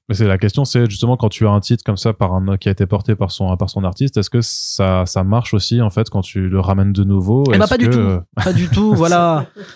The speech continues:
Speaker 2: C'est ça le <laughs> non, non, il y a pas de, il y a pas de, je, je pensais aussi qu'il y aurait quand même une bascule plus grande, en fait, de la, de, des lecteurs qui ont lu, euh, en fait, Everything qui serait parti sur, euh, Salamandre. Ça a pas été le cas. Euh, ça a été un titre justement qui a eu beaucoup de mal au début, mais qui maintenant, en fin d'année, euh, voilà, refonctionne un peu mieux.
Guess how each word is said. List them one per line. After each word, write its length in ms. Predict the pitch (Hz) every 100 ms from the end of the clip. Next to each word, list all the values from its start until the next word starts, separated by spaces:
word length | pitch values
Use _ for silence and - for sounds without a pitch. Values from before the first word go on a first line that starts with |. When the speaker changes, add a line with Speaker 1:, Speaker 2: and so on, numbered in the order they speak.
| _
Speaker 2:
C'est 220 | - - 131
ça 260 | - 160
le 260 | 151 113 104 - - - - -
<laughs> 720 | - _ _ _ _ _ _
non, 140 | 170 196
non, 120 | 185
il 40 |
y 40 | 165
a 60 |
pas 120 | 196
de, 120 | 180 160
il 40 |
y 60 | 156
a 40 |
pas 120 | 196
de, 540 | 180 156 151 147 143 139
je, 160 | 135
je 100 | 143
pensais 220 | 185 175
aussi 260 | 214 190 220
qu'il 80 | 202
y 40 |
aurait 120 | 170
quand 140 | 165 175
même 140 | 165 - - _ 170
une 160 | 151
bascule 320 | 170 165 202
plus 160 | 165 170
grande, 260 | 151 160 165
en 60 |
fait, 100 | 156
de 120 | 135
la, 140 | 120 117
de, 140 | 120
des 140 | 120 127
lecteurs 320 | 123 151 -
qui 80 | 127
ont 120 | 117
lu, 300 | 127 156 143
euh, 180 | 117 110
en 60 |
fait, 180 | 110 135
Everything 340 | 127 127 156 151
qui 140 | -
serait 160 | - 139
parti 260 | 120 -
sur, 260 | 120 123 98
euh, 40 |
Salamandre. 500 | - 110 139 208 127 - _ _ _ _ _ _
Ça 220 | - 123
a 20 |
pas 160 | 156 165
été 160 | 175
le 80 | 139
cas. 340 | 156 160 233
Euh, 140 | 139 131
ça 140 | -
a 20 |
été 100 | 135
un 80 | 151
titre 160 | 165 165
justement 260 | 160 175
qui 120 | 170 139
a 20 |
eu 20 |
beaucoup 220 | 160 -
de 60 | 180
mal 100 | 170
au 60 |
début, 220 | 160 175 185
mais 120 | 135
qui 140 | -
maintenant, 260 | 190 180 190
en 60 |
fin 140 | 170 165
d'année, 280 | 156 165 160
euh, 400 | 123 117 117 113
voilà, 240 | 123 120
refonctionne 640 | 92 95 127 - 147 147
un 40 | 123
peu 120 | 120
mieux. 160 | 131